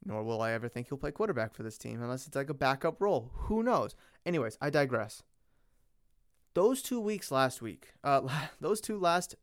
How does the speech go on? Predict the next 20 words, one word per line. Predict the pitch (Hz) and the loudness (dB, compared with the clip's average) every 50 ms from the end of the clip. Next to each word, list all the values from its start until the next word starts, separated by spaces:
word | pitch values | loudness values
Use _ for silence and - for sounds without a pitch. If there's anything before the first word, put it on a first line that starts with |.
| _ _ - | _ _ -6
weeks | 139 143 127 110 - - | -4 -2 -2 -4 -6 -8
of | - 127 | -6 -6
the | 127 120 | -4 -4
season | - - 127 110 113 107 | -2 -4 -4 -4 -4 -8
last | 107 110 107 107 - - | -8 -8 -8 -10 -10 -10
year | 104 - - _ _ _ _ _ _ _ _ | -12 -12 -12 _ _ _ _ _ _ _ _
were | - 151 156 | 2 2 2
the | 156 147 151 | 2 2 -2
two | 143 - - 226 247 262 | -4 -4 -4 -2 -2 -2
perfect | 262 _ - - 196 208 208 - 220 - - | -4 _ -6 -2 -2 -2 0 -2 -8 -8 -4
weeks | 175 190 170 127 - - - _ _ | -2 -2 -2 -2 -4 -10 -18 _ _
for | _ - 143 | _ -4 -4
Jarrett | 135 - 147 143 160 175 | -4 0 2 2 2 2
Stidham | - - 175 151 120 104 101 - _ _ _ _ _ _ _ _ | 0 0 0 0 0 -2 -4 -8 _ _ _ _ _ _ _ _
to | - - 123 | -6 -6 -6
start | - - - - 139 127 139 165 208 - - _ _ _ _ _ _ _ _ - _ _ _ _ _ | -6 -6 -6 -2 0 2 4 4 2 0 -4 _ _ _ _ _ _ _ _ -20 _ _ _ _ _
from | - 123 120 110 104 95 | -4 -2 -2 -2 -2 -6
beginning | 95 95 - 139 165 196 226 233 226 214 208 - _ _ _ | -10 -10 -2 0 2 2 2 0 -2 -6 -10 -14 _ _ _
to | - 196 - | -12 -8 -4
end, | 170 151 131 120 107 92 | 0 0 0 0 -2 -6